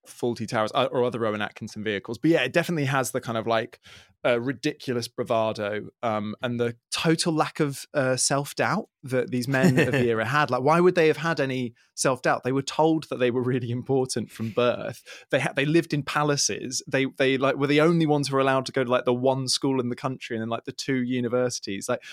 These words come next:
Speaker 1: why would they have any doubt that they could, you know, do, do anything, um, that, that was, uh, uh, presented to them? In fact, I'm, I'm working with somebody after Edinburgh to turn it into sort of a podcast, and I think, um, uh, not a jibe at podcasting in general, but of course these men would set up podcasts. Why wouldn't they think that them
Speaker 2: <laughs>
Speaker 1: chatting was, was enough <laughs> for,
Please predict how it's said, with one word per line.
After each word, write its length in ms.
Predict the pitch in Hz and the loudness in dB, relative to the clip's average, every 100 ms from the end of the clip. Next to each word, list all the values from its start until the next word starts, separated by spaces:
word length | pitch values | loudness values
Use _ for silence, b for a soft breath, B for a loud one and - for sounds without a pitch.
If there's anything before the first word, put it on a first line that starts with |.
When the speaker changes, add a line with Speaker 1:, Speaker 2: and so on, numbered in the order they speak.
| B | B
Speaker 1:
why 140 | 139 147 | 2 2
would 120 | 151 | 4
they 180 | 147 131 | 2 2
have 180 | 127 | 0
any 220 | 139 135 123 | 0 0 0
doubt 340 | 127 120 123 | 2 2 0
that 100 | - 127 | -4 -2
they 120 | 123 | -2
could, 280 | - 123 - | -2 -6 -4
you 60 | |
know, 180 | 107 110 - b b _ | -4 -4 -6 b b _
do, 200 | - 143 | -2 -2
do 240 | - 139 135 | 0 0 2
anything, 580 | 143 151 - 107 110 101 | 2 0 -2 -4 -4 -6
um, 520 | - 113 113 113 113 123 _ | -2 0 0 -2 -6 -10 _
that, 180 | 131 - | -4 -2
that 120 | 123 | -4
was, 240 | 123 120 - | -4 -4 -2
uh, 360 | 110 110 110 - _ _ - | 0 0 -2 -6 _ _ -8
uh, 240 | 117 110 110 | -6 -4 -6
presented 420 | - 123 123 - | -6 -4 -4 -6
to 60 | 110 | -8
them? 220 | 101 101 - | -8 -8 -8
In 60 | 139 | -2
fact, 120 | 143 | 0
I'm, 120 | 131 131 | 0 -4
I'm 180 | 139 131 - | -4 -4 0
working 320 | 139 131 135 | 0 0 -4
with 100 | 120 | -8
somebody 260 | 131 127 123 | -8 -4 -2
after 260 | 113 - | -2 -4
Edinburgh 240 | 120 113 110 | -4 -4 -6
to 120 | - | -6
turn 200 | 123 113 | -4 -4
it 80 | 113 | -4
into 200 | 113 110 | -6 -6
sort 160 | 123 | -6
of 80 | 110 | -6
a 60 | 110 | -8
podcast, 520 | 131 117 - 101 - | -6 -6 -8 -12 -10
and 100 | 117 | -10
I 40 | |
think, 320 | 113 117 110 120 | -8 -8 -6 -6
um, 220 | 110 113 B B B | -4 -6 B B B
uh, 100 | 123 | 0
not 220 | 131 175 151 | 4 4 4
a 20 | |
jibe 300 | 151 143 127 | 4 4 2
at 80 | - | 0
podcasting 540 | 139 - 127 - 127 | -2 0 -2 0 -2
in 80 | 123 | 0
general, 320 | 135 123 104 | 2 2 0
but 120 | - | -2
of 120 | 131 - | -4 -2
course 260 | 170 175 | 0 0
these 180 | - 101 | -2 -4
men 200 | 104 95 | -4 -6
would 100 | 98 | -6
set 160 | - - | -6 -6
up 140 | - | -6
podcasts. 380 | 107 107 104 104 | -8 -8 -8 -4
Why 180 | 135 147 | 2 2
wouldn't 300 | 139 156 156 | 4 2 2
they 120 | 117 | 0
think 260 | 110 113 - | 0 -2 -2
that 120 | - | 2
them 200 | 165 190 | 4 4
Speaker 2:
<laughs> 40 | 190 | 4
Speaker 1:
chatting 320 | 165 - 135 | 2 0 -2
was, 140 | 135 170 | 0 2
was 160 | 185 160 | 4 4
enough 540 | 151 156 135 - - | 2 0 -2 -6 -16
<laughs> 20 | |
for, 460 | - - - - 190 | -16 -10 -2 2 4